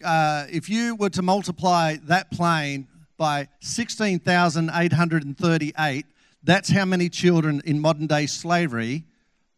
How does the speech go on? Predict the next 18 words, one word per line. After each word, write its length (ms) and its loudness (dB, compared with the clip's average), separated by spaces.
are, 160 0
uh, 120 0
are 180 -2
caught 280 2
in 140 -2
slavery 560 0
and 160 -2
human 260 -2
trafficking 380 -6
across 260 -6
the 80 -12
globe. 380 -6
Sixteen 720 -6
thousand 600 0
eight 220 0
hundred 460 0
and 200 -8
thirty-eight 880 -4